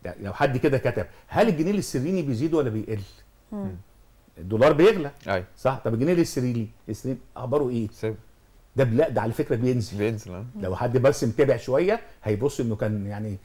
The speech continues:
Speaker 1: تقريبًا، يعني أنا مش حافظ الأرقام قوي، كان ب اتنين وعشرين بقى أو ب اتنين وعشرين وشوية نزل بقت اتنين وعشرين. طب ده بينزل وده بيطلع ليه؟
Speaker 2: مم.
Speaker 1: لأن هناك أزمة موجودة، هذه الأزمة الأزمة العالمية.
Speaker 3: أيوة.
Speaker 2: تمام.
Speaker 1: فدي نقطة. آه، مشكلة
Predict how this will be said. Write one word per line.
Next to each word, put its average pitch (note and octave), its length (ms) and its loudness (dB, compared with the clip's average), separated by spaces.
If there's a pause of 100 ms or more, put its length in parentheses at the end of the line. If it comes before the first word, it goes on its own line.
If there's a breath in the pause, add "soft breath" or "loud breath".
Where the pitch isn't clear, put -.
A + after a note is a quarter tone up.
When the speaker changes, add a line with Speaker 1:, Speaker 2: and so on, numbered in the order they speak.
(180 soft breath)
Speaker 1:
تقريبًا، A2+ 320 4
يعني A2 220 0
أنا A2 80 0
مش A2 100 -6
حافظ A#2+ 240 -4
الأرقام G#2 340 -4
قوي، D3+ 260 -4 (240 soft breath)
كان A#2+ 220 2
ب - 20 -2
اتنين B2 240 -2
وعشرين C#3 480 -2
بقى G#2 340 -4
أو G#2 100 -2
ب G2 100 -4
اتنين A2+ 220 -6
وعشرين A#2 220 -4
وشوية D#3+ 400 0 (240 loud breath)
نزل A2+ 320 0 (240)
بقت G2 380 -10 (100)
اتنين B2 200 -4
وعشرين. G#2+ 400 -4 (280 soft breath)
طب G2 180 -2
ده D3+ 80 6
بينزل F#3 360 2
وده B2 160 0
بيطلع B2+ 400 -2
ليه؟ G2+ 240 -2 (420)
Speaker 2:
مم. A3 80 -8
Speaker 1:
لأن A2+ 140 -2
هناك A#2+ 280 -4 (100)
أزمة A2 340 2 (140)
موجودة، A#2 480 -4 (340 soft breath)
هذه G#2 240 -2
الأزمة C3 520 0
الأزمة B2 480 -4 (180)
العالمية. F#2 560 -4 (180)
Speaker 3:
أيوة. E2+ 160 -6
Speaker 2:
تمام. F3 340 -6
Speaker 1:
فدي A2 380 0
نقطة. A#2 280 -2 (300 soft breath)
آه، B2 380 2
مشكلة G#3+ 500 0